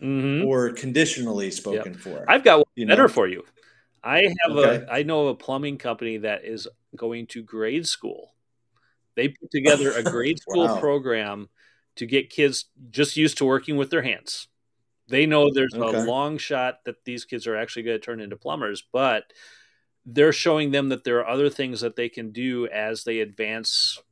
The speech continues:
Speaker 1: you know, through their, their schooling that maybe doesn't go down the traditional path of, of a four-year college. So the idea is you get in front of them really early, and we, we were talking about this a couple weeks ago. You get 'em from really early and, and introduce 'em to some of these things. So you might have boys or girls that are more,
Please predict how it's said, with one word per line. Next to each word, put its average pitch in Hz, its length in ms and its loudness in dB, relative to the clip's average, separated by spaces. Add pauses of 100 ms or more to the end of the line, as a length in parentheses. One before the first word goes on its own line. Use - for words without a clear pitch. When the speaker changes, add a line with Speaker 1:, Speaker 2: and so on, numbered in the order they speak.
(360)
Speaker 1:
you 117 100 -10
know, 113 140 -4
through 120 260 -2
their, 107 340 -2 (180)
their 107 100 -6
schooling 107 720 -2 (580)
that 123 360 0
maybe 135 260 0
doesn't 147 320 0
go 170 100 0
down 127 220 0
the 113 80 -2
traditional 110 480 -6
path 98 320 -10
of, 98 60 -14 (200)
of 104 140 -12
a 101 80 -16
four-year 98 400 -10
college. - 460 -14
So 120 180 -2
the 113 140 -2
idea 117 440 0
is 110 160 -2
you 110 120 -10
get 117 180 -4
in 107 100 -6
front 117 240 -8
of 107 80 -6
them 101 140 -12
really 120 380 2
early, - 420 -8 (520)
and 110 340 -4
we, 127 160 -14
we 131 140 -4
were 127 120 0
talking 143 300 0
about 98 220 -2
this 104 180 -4
a - 40 -14
couple 104 260 -6
weeks 175 280 -6
ago. 101 160 -12
You 98 140 -12
get 120 160 -6
'em 120 80 -12
from 117 320 -6
really 123 280 -2
early 110 440 0
and, 107 140 -6
and 110 220 -10
introduce 120 580 -6
'em 123 100 -8
to 110 60 0
some 113 220 -4
of 107 80 -8
these 107 180 -8
things. 139 260 -6
So 117 80 -6
you 117 120 -4
might 120 200 -6
have 110 340 -8
boys 120 380 -2
or 110 60 -6
girls 117 440 -2
that 107 140 -4
are 110 80 -2
more, 117 500 -4